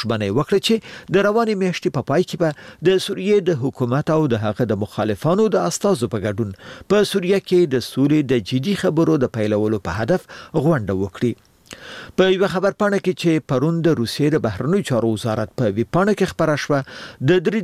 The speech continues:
دېرش سوریهوالو تنظیمونو نومونه اخیستل شوي چې په دې غونډه کې به د ګډون بلنه ورکړی شي. د سوریې د ملي ډیالوګ غونډه به د روسیې په سوچي ساحلي ښار کې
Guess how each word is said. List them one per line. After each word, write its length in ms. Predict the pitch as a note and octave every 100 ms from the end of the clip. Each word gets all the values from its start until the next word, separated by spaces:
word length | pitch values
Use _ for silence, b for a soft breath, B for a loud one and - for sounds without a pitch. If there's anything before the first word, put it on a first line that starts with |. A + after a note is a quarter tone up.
| E3
دېرش 180 | F#3 -
سوریهوالو 720 | - C3+ A2+ B2 A#2+ F3+ G3+ G#3
تنظیمونو 560 | C#3 A#2 G#2+ A#2+ B2+ A#2+
نومونه 320 | A2 E3 F#3
اخیستل 460 | A2+ - C3 - B2+
شوي 220 | - A2 G#2+
چې 580 | - - - - C#3 A2
په 120 | B2+ A#2
دې 100 | A2 G2
غونډه 240 | E3+ F#3+ -
کې 80 | F3
به 200 | E3+ D#3
د 100 | C3 A2
ګډون 240 | G#2 A#2 F#2+
بلنه 380 | A2 B2+ D3+ F3
ورکړی 440 | E3 D#3 - A2+ A2
شي. 120 | - A2+ - - B B B B B
د 100 | G#3 -
سوریې 380 | G3+ G#3+ G#3 G3
د 120 | E3+
ملي 220 | E3+ F#3+ D#3+
ډیالوګ 500 | D#3 B2+ B2+ D#3 A2+
غونډه 220 | E3+ E3+ G2+
به 80 | F#2 - B B D#3
د 180 | G#3 G3
روسیې 500 | F#3+ - - F#3 F#3 F3
په 220 | D#3 D#3
سوچي 420 | - B2 A2 G#3 F#3
ساحلي 400 | - G#2+ A#2 A2 -
ښار 240 | A2 G#2+
کې 80 | E3